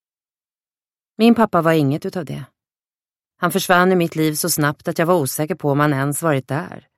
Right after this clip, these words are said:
Han var visst väldigt förtjust i sprit och kvinnor,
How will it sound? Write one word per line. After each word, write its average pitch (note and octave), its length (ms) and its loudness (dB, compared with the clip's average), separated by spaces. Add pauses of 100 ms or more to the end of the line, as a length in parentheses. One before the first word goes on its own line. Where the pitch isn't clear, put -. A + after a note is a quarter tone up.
(600)
Han - 360 0
var G#3 100 6
visst F#3 340 0
väldigt E3+ 420 2
förtjust F#3 400 0
i F#3 60 2
sprit F#3 520 0
och C3+ 80 -8
kvinnor, D#3+ 640 -2